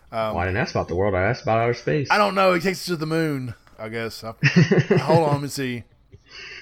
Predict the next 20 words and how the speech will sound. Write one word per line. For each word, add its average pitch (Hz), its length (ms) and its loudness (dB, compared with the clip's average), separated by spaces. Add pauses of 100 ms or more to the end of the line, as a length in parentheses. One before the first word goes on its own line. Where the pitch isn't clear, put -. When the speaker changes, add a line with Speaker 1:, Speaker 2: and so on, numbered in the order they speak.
(140)
Speaker 1:
How 147 140 -8
far 151 340 4
is 139 120 -4
the 131 60 -6
moon 131 280 -6
from 131 160 -8
the, 123 80 -8
how 135 240 -2
far 123 500 -6
is 117 280 -12
the 107 100 -12
moon 110 720 -12 (1500)
from 98 540 -18
the 92 320 -20
Earth? - 420 -20 (3000)
Come 139 140 -12
on, 180 140 -4
Google, 120 280 -10
hurry 165 260 -8
up. 123 180 -10